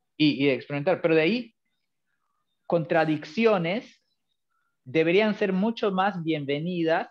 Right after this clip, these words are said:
que lo que son ahora. Ahora tú ves una contradicción como, "¿Él por qué está diciendo algo diferente? Él que se calle porque esto no es el consenso", ¿no? Pero más bien, la contradicción es el único método de aprendizaje.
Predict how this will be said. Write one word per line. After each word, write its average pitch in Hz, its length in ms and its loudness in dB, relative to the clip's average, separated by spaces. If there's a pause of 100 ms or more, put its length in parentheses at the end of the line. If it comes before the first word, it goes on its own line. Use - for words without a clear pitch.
(140)
que 147 80 -2
lo 131 160 -4
que 123 100 -8
son 180 320 2
ahora. 156 420 4
Ahora 185 300 2 (320)
tú 202 80 -6
ves 196 140 -2
una 220 160 -2
contradicción 156 580 -2
como, 160 320 -4 (100)
"¿Él 226 180 -2
por 185 120 -10
qué 214 60 -4
está 208 140 0
diciendo 190 320 0
algo 185 140 2
diferente? 180 540 -4
Él 151 220 -6
que 160 100 -8
se 156 120 -8
calle 170 340 2
porque 143 200 -6
esto 151 180 -4
no 156 80 0
es - 80 -4
el 139 100 -8
consenso", 139 400 -4
¿no? 165 220 -6 (760)
Pero 160 160 4
más 156 80 4
bien, 196 200 4
la 180 140 4
contradicción 226 680 2
es 202 100 -2
el 185 140 0
único 214 560 0 (840)
método 180 720 0
de 156 140 -2
aprendizaje. 156 880 -4